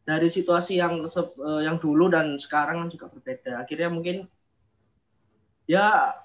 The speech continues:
jelas ada perubahan dan jadi mu-, ke-, agak males gitu aja sih kalau aku kayak gitu. Tapi juga kasihan dosennya juga.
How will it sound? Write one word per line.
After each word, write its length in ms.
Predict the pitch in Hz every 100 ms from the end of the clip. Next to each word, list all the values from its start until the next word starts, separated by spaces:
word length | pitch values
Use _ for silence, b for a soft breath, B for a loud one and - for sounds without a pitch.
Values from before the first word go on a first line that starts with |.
| 175 _
jelas 320 | - 202 202 208
ada 160 | 202
perubahan 500 | 185 196 190 175 180
dan 140 | 180 175
jadi 320 | 160 156 151
mu-, 140 | 160 - _ _ _
ke-, 160 | 165 -
agak 400 | 175 - 147 - - 117 _
males 260 | 185 196 196
gitu 220 | 180 190
aja 160 | 196 170
sih 160 | 165
kalau 240 | 156 156 135
aku 160 | 131
kayak 320 | 131 135 135 - - _ _
gitu. 380 | 139 123 127 131 - _ _ _
Tapi 200 | 165 175
juga 160 | 156 135
kasihan 320 | 165 175 175
dosennya 560 | 147 175 180 202 202
juga. 480 | 185 175 180 180 -